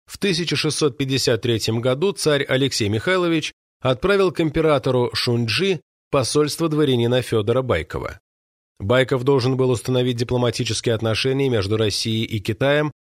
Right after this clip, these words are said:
как равными государствами. От Тобольска Байков пошёл вверх по Иртышу до озера Зайсан –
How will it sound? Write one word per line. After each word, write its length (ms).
как 220
равными 420
государствами. 880
От 240
Тобольска 600
Байков 500
пошёл 440
вверх 380
по 160
Иртышу 480
до 140
озера 400
Зайсан – 640